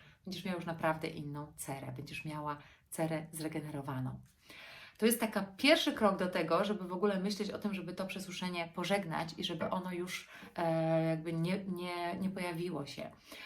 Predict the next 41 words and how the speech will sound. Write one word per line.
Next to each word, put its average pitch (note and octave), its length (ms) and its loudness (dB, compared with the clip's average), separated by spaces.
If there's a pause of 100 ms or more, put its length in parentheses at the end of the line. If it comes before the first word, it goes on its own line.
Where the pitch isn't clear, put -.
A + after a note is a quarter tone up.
(160)
Ale, F#3+ 400 6
e, F#3 200 0
to G#3 100 2
jest G#3 140 2
tylko, G#3 440 2 (200)
mm, G3 260 -4
mm, F#3+ 420 4
e, F3+ 340 -4
krok, G#3 360 4
który G3+ 280 -4
jest, F#3+ 300 -2 (320)
e, F3 440 -2 (160)
takim F3+ 300 -6
must F#3 200 0
have. - 360 2 (300)
Później B3 280 4
musisz G#3 320 4
jeszcze G#3+ 480 0 (440)
pomagać G#3 380 4
swojej D3+ 220 0
skórze. - 360 -6 (160)
Czyli F#3 180 0
jak F#3+ 100 -2
masz C#4+ 140 4
swój A#3 220 0
dzienny G3+ 340 2
krem, C#3 320 0
na - 80 -6
przykład G#3 260 -2
taki G3+ 200 -6
nawilżający, E3 720 -2
jaki C3+ 220 -6
ja D#3 60 -2
mam D#3 180 -4
tutaj, - 420 -6 (400)
to F3 380 4
wieczorem, F#3 640 2
kiedy E3+ 180 -4
kładziesz G3+ 320 0
się G#3 100 -6
spać, D#3+ 500 -4